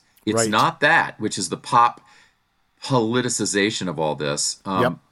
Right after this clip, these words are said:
Speaker 1: it's because there may be other things going on.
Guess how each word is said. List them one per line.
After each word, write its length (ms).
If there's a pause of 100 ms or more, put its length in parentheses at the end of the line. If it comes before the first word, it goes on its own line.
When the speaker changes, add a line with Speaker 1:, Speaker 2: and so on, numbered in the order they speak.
(100)
Speaker 1:
it's 200
because 960 (580)
there 200
may 520
be 380
other 220
things 300
going 260
on. 280